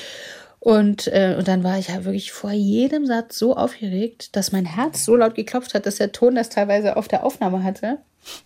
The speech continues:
weil ich, ähm, einfach Angst hatte, dass ich einen Blackout hab oder dass was aus mir rauskommt, was ganz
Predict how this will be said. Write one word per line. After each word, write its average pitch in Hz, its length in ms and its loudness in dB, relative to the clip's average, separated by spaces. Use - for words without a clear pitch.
weil 196 300 2
ich, - 380 -2
ähm, 202 460 0
einfach 190 420 0
Angst 240 320 0
hatte, 226 300 2
dass 202 280 -2
ich 202 160 -6
einen 214 60 -2
Blackout 196 400 0
hab 180 160 0
oder 196 200 4
dass 202 200 -2
was 196 140 0
aus 202 140 -2
mir 202 100 0
rauskommt, 214 580 0
was 214 220 0
ganz 240 540 0